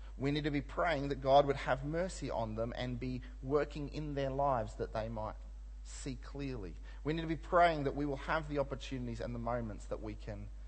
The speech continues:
share Jesus genuinely with them. These are things we need to be praying about. And we see clearly in the Bible that God partners with his people in prayer through those things. Uh, for example, uh, I shared this, uh,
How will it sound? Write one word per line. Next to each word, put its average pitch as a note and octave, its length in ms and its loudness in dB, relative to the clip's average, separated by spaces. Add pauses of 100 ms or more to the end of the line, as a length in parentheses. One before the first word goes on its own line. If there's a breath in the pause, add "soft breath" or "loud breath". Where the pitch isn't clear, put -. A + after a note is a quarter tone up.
(220 soft breath)
share A#2 320 -4
Jesus G#2+ 460 -8 (100)
genuinely G2 640 -6 (840 soft breath)
with - 180 -10
them. C#2+ 180 -10
These D3 200 0
are D3 40 -6
things F3 400 -4
we A2+ 100 -4
need A2 200 -4
to G#2+ 60 -8
be G#2 120 -6
praying D3+ 440 -8
about. A#1+ 280 -10 (1160 loud breath)
And D3+ 140 2
we D3+ 80 2
see D#3+ 260 -2
clearly D#3 580 0
in C#3 140 -2
the B2+ 60 -4
Bible C#3 480 6
that A2 300 2 (300 soft breath)
God B2+ 220 8
partners D3 440 2
with A#2 120 -2
his A2 100 -4
people G#2+ 320 -4
in G#2 60 -4
prayer G#2+ 240 -2
through A2 240 -6
those A2 200 0
things. - 360 -8 (800 soft breath)
Uh, B2 100 4
for D3 180 4
example, C3 640 0 (260 loud breath)
uh, A#2+ 60 0
I A#2+ 220 8
shared C3 240 2
this, A#2 160 -4
uh, - 500 0